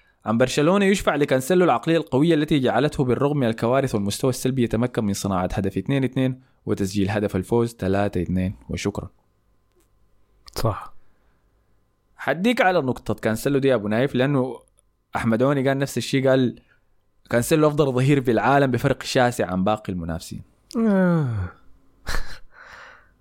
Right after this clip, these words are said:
Speaker 1: دي النقطة اللي أنا داير أركز عليها، لأنه كانسيلو ما ظهير.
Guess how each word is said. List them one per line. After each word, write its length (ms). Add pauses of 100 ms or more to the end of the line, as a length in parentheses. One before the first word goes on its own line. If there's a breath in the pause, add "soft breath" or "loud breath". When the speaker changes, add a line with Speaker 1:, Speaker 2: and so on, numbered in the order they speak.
(1300)
Speaker 1:
دي 120
النقطة 260
اللي 120
أنا 100
داير 180
أركز 280
عليها، 240
لأنه 400 (720)
كانسيلو 360
ما 160
ظهير. 380